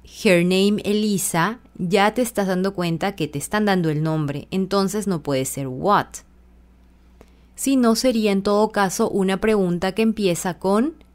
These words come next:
verb to be. Is her name Elisa? ¿Es su nombre Elisa? Estamos tratando de constatar algo. Is her name Elisa? Entonces podrían ser estas tres opciones.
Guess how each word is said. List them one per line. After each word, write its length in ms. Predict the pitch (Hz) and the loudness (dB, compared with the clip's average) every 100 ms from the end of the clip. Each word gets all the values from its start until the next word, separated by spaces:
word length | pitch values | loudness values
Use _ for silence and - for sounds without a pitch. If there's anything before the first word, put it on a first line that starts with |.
| - | -12
verb 360 | 156 180 180 180 | 0 2 2 0
to 160 | 170 | -2
be. 280 | 151 147 147 - - - - _ _ - | -2 -4 -6 -12 -20 -20 -20 _ _ -2
Is 320 | 240 - - | 0 0 0
her 160 | 220 214 | 0 2
name 340 | 247 330 359 | 2 2 2
Elisa? 640 | 262 170 151 - 151 226 - _ | 2 0 -2 -2 -4 -6 -14 _
¿Es 360 | 277 359 - - | 0 0 -2 -4
su 220 | - 190 | -4 -2
nombre 600 | 165 175 185 190 196 202 | 0 0 0 0 -2 -4
Elisa? 800 | - 165 151 160 156 - 143 269 - _ - - | -6 -6 -4 -6 -6 -6 -6 -8 -12 _ -20 -14
Estamos 400 | 180 - 175 196 | -12 -6 -2 -2
tratando 340 | 202 202 190 196 | -4 -4 -2 0
de 140 | 185 | 0
constatar 500 | 165 151 143 139 143 | -2 -4 -6 -6 0
algo. 380 | 202 247 156 151 - - - - - - - | 2 2 0 -6 -16 -20 -20 -20 -20 -12 -2
Is 340 | 330 359 - | 0 2 0
her 120 | 349 | 0
name 320 | 285 208 185 | 2 2 2
Elisa? 560 | 165 151 139 - 156 302 - - _ _ _ - - _ - - | 0 -2 -4 -4 -4 -6 -14 -20 _ _ _ -20 -20 _ -20 -16
Entonces 880 | 170 156 147 156 156 - 240 240 - - | -10 -8 -6 -6 -6 -4 -4 -4 -10 -12
podrían 480 | - 156 156 165 180 | -8 -8 -6 -6 -6
ser 380 | - 180 185 - - | -4 -4 -4 -8 -8
estas 560 | 175 156 - 160 156 | -8 -8 -8 -8 -8
tres 280 | - - - | -10 -10 -8
opciones. 640 | 165 - 277 294 208 180 | -10 -4 -2 0 -2 -4